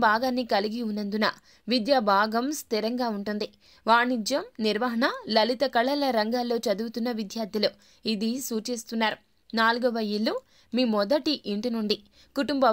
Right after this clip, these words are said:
వ్యవహారాలపై ఆసక్తి చూపుతుందని సూచిస్తుంది. కుటుంబం యొక్క రెండవ ఇంట్లో అంగారక గ్రహం ద్వారా ఇది మరింత మెరుగుపరచబడుతుంది. ఈ డిసెంబర్ నెల నుంచి కూడాను మీ కుటుంబం నుండి మీకు తగిన మద్దతు లభిస్తుంది. ఆప్యాయత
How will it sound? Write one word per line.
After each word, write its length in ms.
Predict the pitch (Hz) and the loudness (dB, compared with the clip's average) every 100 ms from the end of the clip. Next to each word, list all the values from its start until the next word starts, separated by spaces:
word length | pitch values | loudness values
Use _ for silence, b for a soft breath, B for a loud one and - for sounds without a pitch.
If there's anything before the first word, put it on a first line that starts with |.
| 190 | 4
వ్యవహారాలపై 720 | 208 226 254 226 202 - 277 359 - 190 | 2 2 4 4 2 2 0 0 2 2
ఆసక్తి 380 | 247 269 233 240 233 | 2 -2 -6 -6 -6
చూపుతుందని 580 | 220 220 220 208 196 247 320 | -6 -6 -4 -2 -2 -2 -4
సూచిస్తుంది. 600 | 233 - 220 - 202 - b b b b | -6 -6 -8 -8 -8 -10 b b b b
కుటుంబం 380 | 302 370 381 330 254 | 0 2 2 2 2
యొక్క 180 | 214 277 320 | 2 4 4
రెండవ 360 | 233 240 262 214 - 196 | 2 2 2 2 0 -6
ఇంట్లో 240 | 208 220 - b b 208 | -2 -4 -4 b b 0
అంగారక 420 | 233 269 285 247 220 196 | 2 4 4 2 0 2
గ్రహం 260 | 190 202 233 | 2 2 0
ద్వారా 200 | 214 214 - - | 2 4 2 -2
ఇది 140 | 208 269 220 | -2 0 2
మరింత 340 | 190 247 262 277 | 2 2 0 0
మెరుగుపరచబడుతుంది. 1000 | 226 226 247 226 214 285 247 220 226 220 - b b b | 2 0 -2 -2 -2 -4 -6 -6 -6 -8 -8 b b b
ఈ 80 | 233 240 214 | 0 0 0
డిసెంబర్ 400 | 214 262 254 240 | -2 0 0 0
నెల 140 | 208 220 | 0 -2
నుంచి 220 | 233 220 233 | -4 -6 -6
కూడాను 280 | 226 233 220 - b b 233 | -2 0 0 -4 b b -4
మీ 80 | 240 | -2
కుటుంబం 320 | 226 262 269 247 | -2 -2 0 0
నుండి 200 | 226 214 262 | 0 0 0
మీకు 180 | 220 254 247 240 | -2 -4 0 2
తగిన 280 | 208 262 277 214 | 2 0 0 2
మద్దతు 340 | 196 240 247 240 | 2 0 0 0
లభిస్తుంది. 480 | 190 214 - 208 - b b b 208 233 | 0 -2 -6 -8 -10 b b b 2 2
ఆప్యాయత 460 | 247 285 269 262 | 2 -2 0 2